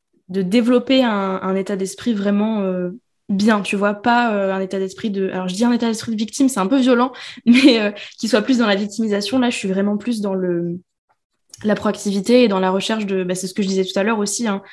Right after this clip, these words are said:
tout arrive pour une raison. Euh, il y a un truc dans Tout va, dans Tu vas tout déchirer qui est très fort,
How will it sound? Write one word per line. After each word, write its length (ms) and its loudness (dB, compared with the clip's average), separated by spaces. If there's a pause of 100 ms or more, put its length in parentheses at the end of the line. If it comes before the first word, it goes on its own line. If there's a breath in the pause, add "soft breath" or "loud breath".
(220 loud breath)
tout 160 -12
arrive 220 0
pour 140 -4
une 100 0
raison. 360 0 (500 loud breath)
Euh, 480 -4
il 60 -8
y 80 -2
a 40 0
un 80 0
truc 220 -2
dans 340 -2
Tout 140 -6
va, 120 4
dans 220 -2
Tu 140 -6
vas 100 2
tout 120 -6
déchirer 380 -2
qui 140 -8
est 140 -14
très 220 0
fort, 380 -6